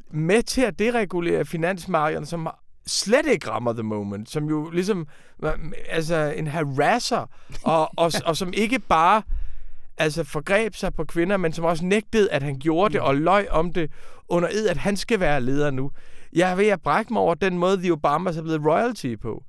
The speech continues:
Speaker 2: Mm.
Speaker 1: Altså, at den første aften, der var det Michelle Obama, der sluttede aften, ikke?
Speaker 2: Mm.
Speaker 1: Og, og, øhm, natten mellem onsdag og torsdag dansk tid, der var det Barack Obama, og det er totalt demokratisk establishment.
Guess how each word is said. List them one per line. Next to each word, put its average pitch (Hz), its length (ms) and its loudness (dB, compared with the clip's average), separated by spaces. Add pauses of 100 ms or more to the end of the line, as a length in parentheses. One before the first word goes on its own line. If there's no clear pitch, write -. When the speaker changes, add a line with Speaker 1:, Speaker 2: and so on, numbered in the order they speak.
Speaker 2:
Mm. 175 100 -8
Speaker 1:
Altså, 160 220 2
at 180 160 -2
den 190 140 -2
første 220 520 2
aften, 127 460 -2 (640)
der 190 60 6
var 190 140 6
det 185 120 2
Michelle 185 600 4
Obama, 131 540 0 (160)
der 156 100 2
sluttede 190 500 2
aften, 127 340 -4
ikke? 190 180 0
Speaker 2:
Mm. - 40 4
Speaker 1:
Og, 139 80 0 (320)
og, 151 340 2
øhm, 143 260 -4
natten 185 360 2
mellem 143 280 2 (1300)
onsdag 185 360 2
og 139 80 -6
torsdag 170 380 0
dansk 175 280 -2
tid, 185 160 0
der 180 120 2
var 190 120 6
det 175 140 0 (140)
Barack 175 380 4
Obama, 107 440 0
og 151 180 -2 (100)
det 180 200 -2
er 165 160 4
totalt 202 840 -4 (320)
demokratisk 160 800 -2
establishment. 151 800 -2